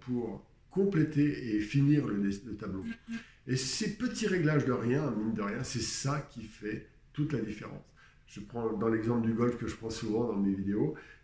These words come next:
euh, vous êtes à un mètre du trou, euh, si vous tapez à côté, ben, ma foi, ça fait un point de plus,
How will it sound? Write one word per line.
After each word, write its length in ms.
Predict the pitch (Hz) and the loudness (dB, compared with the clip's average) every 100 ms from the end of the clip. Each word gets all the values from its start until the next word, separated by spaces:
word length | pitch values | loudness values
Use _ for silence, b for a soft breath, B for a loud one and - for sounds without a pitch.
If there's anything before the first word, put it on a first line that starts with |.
| - | -8
euh, 480 | 104 98 95 92 92 | -2 0 0 0 -2
vous 180 | 104 127 | 0 4
êtes 160 | 139 123 | 4 4
à 80 | |
un 60 | 117 | 4
mètre 180 | 127 113 | 4 4
du 160 | 117 | 2
trou, 420 | - 139 156 - B B B - | 2 2 4 2 B B B -12
euh, 320 | 110 107 101 | -4 -2 0
si 380 | 101 - - 165 | -2 -2 0 2
vous 560 | 156 127 131 127 117 113 | 4 4 6 6 4 4
tapez 240 | 147 143 135 | 2 4 2
à 60 | |
côté, 540 | 117 123 127 135 120 101 | 4 0 2 2 2 -2
ben, 180 | 107 113 | -6 -8
ma 120 | 107 | -10
foi, 240 | - 120 | -8 -4
ça 160 | 120 113 | -4 -4
fait 140 | 110 | -4
un 60 | 107 | -6
point 180 | 104 101 | -2 -2
de 60 | |
plus, 400 | 101 127 156 - | 0 2 2 0